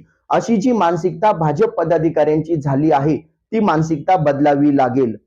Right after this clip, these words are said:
जिंकून येण्यासाठी प्रयत्न करावे लागतील असे चित्र सातपूरमध्ये आहे. भाजपला सातपूरमध्ये निवडून आणण्यासाठी आमदार सौ सीमाताई हिरे आणि नाशिक पदाधिकाऱ्यांना लक्ष घालावे लागेल. सार्थक न्यूज साठी मी योगेश भुगे, सातपूर, नाशिक.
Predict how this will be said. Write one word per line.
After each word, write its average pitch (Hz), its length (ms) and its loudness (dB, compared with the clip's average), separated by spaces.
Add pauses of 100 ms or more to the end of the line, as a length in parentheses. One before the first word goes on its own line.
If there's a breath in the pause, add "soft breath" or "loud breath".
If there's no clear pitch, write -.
(720)
जिंकून 202 420 0
येण्यासाठी 220 500 0
प्रयत्न - 460 0
करावे 160 400 2
लागतील 139 420 0 (320)
असे 160 320 0
चित्र 196 340 -2
सातपूरमध्ये 175 680 -2
आहे. 135 360 0 (840 soft breath)
भाजपला 233 600 0
सातपूरमध्ये 180 760 0
निवडून 180 420 2
आणण्यासाठी 165 720 -2
आमदार 151 400 2
सौ 170 200 -2
सीमाताई 156 500 0
हिरे 151 300 0 (380)
आणि 175 160 2
नाशिक 165 500 -2
पदाधिकाऱ्यांना 156 880 0
लक्ष 180 300 -2
घालावे 139 580 0
लागेल. 123 380 0 (280)
सार्थक 165 420 -14
न्यूज 180 200 -12
साठी 165 380 -14
मी 175 120 -12
योगेश 151 600 -12
भुगे, 135 300 -16
सातपूर, 143 540 -16
नाशिक. 117 520 -16